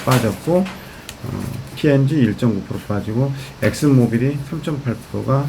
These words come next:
하락을 했습니다. 어, 이익 기준으로 보면은, 음, 큰 변화는 없고요. 예, 테슬라 같은 경우가 판매 대수 발표를 하면서 영 점 칠 프로가, 어, 상향 조정이 됐고요.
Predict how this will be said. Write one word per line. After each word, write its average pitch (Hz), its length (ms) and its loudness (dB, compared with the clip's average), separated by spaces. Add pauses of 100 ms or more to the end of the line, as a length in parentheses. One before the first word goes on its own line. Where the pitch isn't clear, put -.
(140)
하락을 123 340 2
했습니다. 104 500 -2 (1500)
어, 120 180 8
이익 185 460 6
기준으로 175 500 6
보면은, 147 640 6 (240)
음, 135 460 4 (100)
큰 220 260 4
변화는 143 340 8
없고요. 131 440 0 (960)
예, 131 100 -2 (220)
테슬라 190 540 8
같은 160 340 0
경우가 147 720 2 (360)
판매 175 600 4 (640)
대수 135 340 6
발표를 131 440 4
하면서 151 560 4
영 104 160 2
점 131 200 2
칠 160 180 -4
프로가, 123 440 2
어, - 640 -6
상향 139 440 2
조정이 117 360 4
됐고요. 110 520 -2